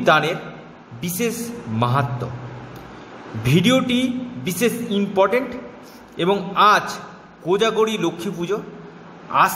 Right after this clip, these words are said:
থেকেও যদি আপনারা এই কার্তিক মাস চলছে বর্তমানে,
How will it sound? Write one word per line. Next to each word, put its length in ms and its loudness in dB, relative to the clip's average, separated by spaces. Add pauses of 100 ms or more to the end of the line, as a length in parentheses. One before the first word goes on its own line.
থেকেও 220 4
যদি 200 0
আপনারা 540 2 (680)
এই 120 4 (140)
কার্তিক 480 2
মাস 280 4 (600)
চলছে 340 4
বর্তমানে, 500 0